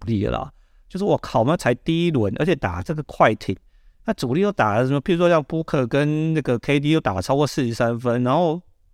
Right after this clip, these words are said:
C P也打了快四十分，哎，你觉得他们有办法这样超主力超冠军吗？我觉得很硬哎。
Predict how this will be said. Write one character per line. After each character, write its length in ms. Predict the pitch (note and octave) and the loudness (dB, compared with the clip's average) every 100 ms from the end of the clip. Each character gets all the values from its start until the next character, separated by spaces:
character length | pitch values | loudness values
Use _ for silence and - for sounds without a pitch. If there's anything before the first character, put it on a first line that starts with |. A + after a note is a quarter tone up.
| _ | _
C 220 | - F3 | -6 -4
P 140 | E3+ E3+ | 0 2
也 100 | E3 | 4
打 140 | G#2+ | 2
了 60 | G#2 | 2
快 160 | D3+ | 2
四 180 | C3+ C#3+ | 2 0
十 140 | B2 G#2 | -2 -4
分， 240 | G#2+ G#2 | -2 -2
哎， 180 | C#3+ G#2+ - _ _ _ _ _ | -2 -4 -4 _ _ _ _ _
你 140 | B2+ C3 | -4 2
觉 80 | |
得 80 | G3+ | 2
他 180 | - F#3+ | 4 2
们 160 | F3+ D3 | 2 0
有 120 | B2+ | -2
办 140 | A#2 E3 | 2 4
法 80 | G#2+ | 4
这 100 | D#3+ | 0
样 160 | C#3+ | 0
超 220 | - - C#3+ | -4 -2 -2
主 140 | A2+ | 0
力 80 | B2 | -4
超 260 | - A#2 | 0 0
冠 220 | A#2 A#2 A2 | 2 0 0
军 180 | G#2+ | 0
吗？ 100 | G2+ | 0
我 120 | G#2 A2 | 0 0
觉 140 | G3 | 0
得 60 | - | -2
很 340 | - - - - | -12 -4 -4 0
硬 260 | F3+ A2+ F#2+ | 0 2 0
哎。 220 | E2 | -4